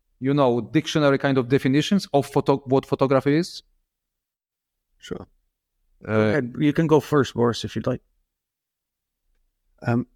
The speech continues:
Speaker 2: for me, it needs light. Yeah, it's in the word, uh,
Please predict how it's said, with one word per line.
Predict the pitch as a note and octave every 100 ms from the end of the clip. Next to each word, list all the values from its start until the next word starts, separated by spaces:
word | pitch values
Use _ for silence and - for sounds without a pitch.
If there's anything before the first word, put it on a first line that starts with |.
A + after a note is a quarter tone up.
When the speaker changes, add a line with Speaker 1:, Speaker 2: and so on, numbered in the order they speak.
| _ _ - A2+
Speaker 2:
for | C3+
me, | D3+ F3+
it | C#3
needs | D#3 D#3 -
light. | B2 D3+ - - - _
Yeah, | A#2 G#2+ C3+ - -
it's | A#2 - - -
in | B2+
the | C3+
word, | C#3+ A#2 F2 - -
uh, | G#2+ G2+